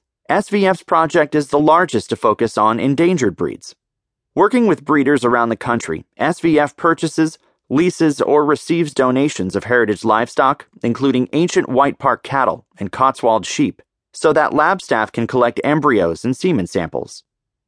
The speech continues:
Workers then store the samples using cryopreservation, a method that freezes specimens in liquid nitrogen to negative one hundred ninety-six degrees Celsius.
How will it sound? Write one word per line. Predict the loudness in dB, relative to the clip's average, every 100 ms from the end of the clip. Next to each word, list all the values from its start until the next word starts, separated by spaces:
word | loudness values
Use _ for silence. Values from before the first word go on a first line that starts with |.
| _
Workers | 0 2 2 -2 0
then | 0 0
store | 0 0 2
the | 2
samples | 0 -2 -2 -2 -4
using | -4 -2 -2
cryopreservation, | 0 0 2 0 0 -2 0 0 0 -2 -10 -14 _ -2
a | 0
method | 0 0 0 0
that | -2
freezes | 0 0 0 0 -2
specimens | -2 -2 -2 -4 -2
in | -2 0
liquid | -2 -2 -2
nitrogen | -2 -2 -4 -6 -8 -14 _
to | -4
negative | 0 0 2 0 0
one | 0 2
hundred | 0 0 0
ninety-six | 0 0 -2 -2 -4 -2
degrees | -4 0 -2 0
Celsius. | 0 -2 -4 -10 -10 -14